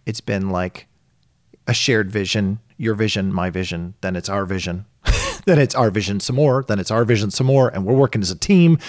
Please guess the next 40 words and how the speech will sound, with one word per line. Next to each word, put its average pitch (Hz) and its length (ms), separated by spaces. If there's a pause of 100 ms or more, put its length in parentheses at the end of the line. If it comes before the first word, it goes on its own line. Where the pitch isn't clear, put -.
This - 160
feels 113 240
really 107 180
good. 151 380
It's - 120
almost 131 240
like 110 160
being 113 200
let 104 160
go 101 120
from 95 200
a 82 40
job. - 380 (800)
You're 143 120
like, 98 300 (880)
"We 117 160
are 139 220
this, 143 340
we 101 140
are 160 220
that. 165 340
I'm 131 160
doing 170 260
this 196 180
for - 120
you. 196 260
We're 143 160
doing 180 240
this 180 160
together. 208 480
We 170 160
are, 208 240
we 214 140
are, 226 160
we 240 120
are, 226 160
we 233 140
are, 226 160
we 220 140
are." 202 120